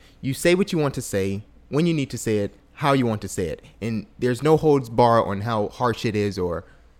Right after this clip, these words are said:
or how difficult it is for someone to, you know, interpret or understand. You just say it, and then you start addressing how it can be, you know, fixed or how you can resolve the issue.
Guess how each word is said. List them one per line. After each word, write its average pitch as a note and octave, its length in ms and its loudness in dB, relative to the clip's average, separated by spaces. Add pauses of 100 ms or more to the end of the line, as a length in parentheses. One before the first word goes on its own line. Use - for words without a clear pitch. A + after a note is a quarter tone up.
(460)
or G2 340 0 (200)
how A#2 380 4 (160)
difficult C#3 500 4
it C3 120 4
is B2 200 4
for A#2 120 -2
someone A#2 340 -2
to, G#2+ 400 0 (140)
you A2 80 -4
know, G#2+ 180 0
interpret A2+ 440 -2
or G#2+ 100 0
understand. A2+ 500 -2 (140)
You B2+ 100 -6
just C3 200 -4
say C3 300 0
it, - 240 -2 (360)
and C3 140 -2
then D#3+ 180 2
you D#3 120 -2
start C3 280 0
addressing A2+ 580 0 (220)
how A#2+ 200 0
it - 120 -2
can A#2 160 -2
be, G2+ 300 -4 (320)
you G2+ 100 -6
know, E2 140 -4
fixed - 440 -4
or C#2 260 -2 (400)
how A#2+ 140 0
you G#2 140 0
can F2+ 360 -6
resolve G#2+ 460 -2
the F#2 160 -2
issue. F#2 300 -6